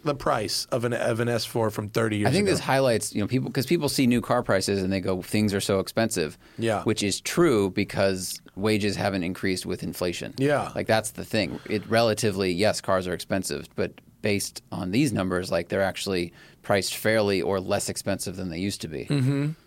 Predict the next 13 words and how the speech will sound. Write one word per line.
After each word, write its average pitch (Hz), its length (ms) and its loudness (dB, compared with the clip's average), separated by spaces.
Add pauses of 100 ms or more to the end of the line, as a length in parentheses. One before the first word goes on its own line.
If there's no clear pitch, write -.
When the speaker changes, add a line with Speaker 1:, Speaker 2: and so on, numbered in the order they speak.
(320)
Speaker 1:
Uh, 139 260 4
how 147 100 2
Speaker 2:
Ugh. 156 40 4
Speaker 1:
about 147 240 4
this? 135 340 2 (640)
The 139 140 2
nineteen 190 520 2
ninety-three 175 960 2
Mercedes 160 800 2
five 143 360 2
hundred 139 380 0
S 131 260 2
L 120 360 0